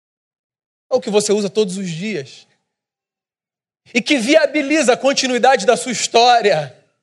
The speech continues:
alivia a sua dor, e te possibilita caminhar, mesmo que no meio das lutas, é resultado da graça de Deus sobre a sua vida.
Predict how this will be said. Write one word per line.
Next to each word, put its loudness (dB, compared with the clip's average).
alivia 2
a -2
sua 4
dor, 2
e 0
te -2
possibilita 2
caminhar, 0
mesmo 0
que -2
no -2
meio 2
das 0
lutas, -2
é 6
resultado 2
da 4
graça 2
de 0
Deus 2
sobre 2
a 0
sua 2
vida. -2